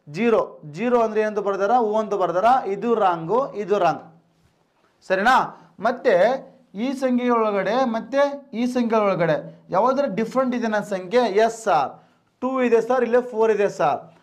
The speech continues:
ಹಾಗಾದರೆ ಟಿ ಅಂದ್ರೆ ಏನ್ ಬರ್ದಾರ ಸರ್ ಅವರು?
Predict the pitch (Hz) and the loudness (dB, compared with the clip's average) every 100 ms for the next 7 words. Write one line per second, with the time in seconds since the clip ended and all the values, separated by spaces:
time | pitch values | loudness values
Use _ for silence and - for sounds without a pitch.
0 | - 180 220 226 175 165 247 262 - - | -4 0 2 2 2 2 2 0 -4 -20
1 | _ - 277 269 247 233 240 233 233 226 | _ -6 -2 0 0 0 0 0 0 -2
2 | 214 214 208 202 196 202 196 196 - | -2 -4 -2 -2 -2 -2 -4 -6 -14